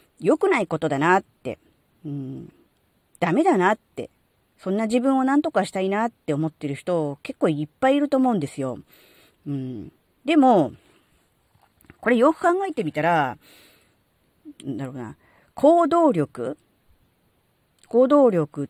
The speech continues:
と、あとその後の損切り？うん。これが、なんだろう、セッ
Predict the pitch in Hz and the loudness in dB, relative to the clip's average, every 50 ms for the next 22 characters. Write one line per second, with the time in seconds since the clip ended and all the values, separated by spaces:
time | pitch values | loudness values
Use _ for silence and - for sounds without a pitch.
0 | _ - 320 330 311 254 185 117 - - _ _ _ _ _ _ _ 160 185 - | _ 4 8 8 10 10 8 6 2 -4 _ _ _ _ _ _ _ -8 -8 -8
1 | _ - 139 127 - - 151 160 185 196 185 - - 151 135 123 120 123 - - | _ -10 -12 -10 -8 -6 -4 -2 -2 -2 -4 -4 -6 -8 -6 -6 -8 -10 -14 -20
2 | _ _ _ _ _ - - 214 269 302 311 311 277 277 285 277 285 330 339 - | _ _ _ _ _ -6 -2 2 4 6 6 6 4 2 0 -2 -2 -4 -6 -10
3 | _ _ _ _ _ _ _ _ _ _ _ _ _ _ _ 151 139 143 147 165 | _ _ _ _ _ _ _ _ _ _ _ _ _ _ _ -12 -10 -10 -12 -14
4 | - _ _ 160 151 - 233 254 277 285 302 302 277 247 196 147 131 - _ _ | -16 _ _ -14 -8 0 2 2 4 4 4 4 2 2 0 -2 -4 -6 _ _
5 | _ _ _ _ _ _ _ _ _ _ _ _ _ _ _ _ _ _ _ _ | _ _ _ _ _ _ _ _ _ _ _ _ _ _ _ _ _ _ _ _
6 | _ _ _ _ _ - 165 160 151 143 139 156 - - 339 427 | _ _ _ _ _ -8 -6 -6 -6 -6 -8 -8 -6 -4 -4 -4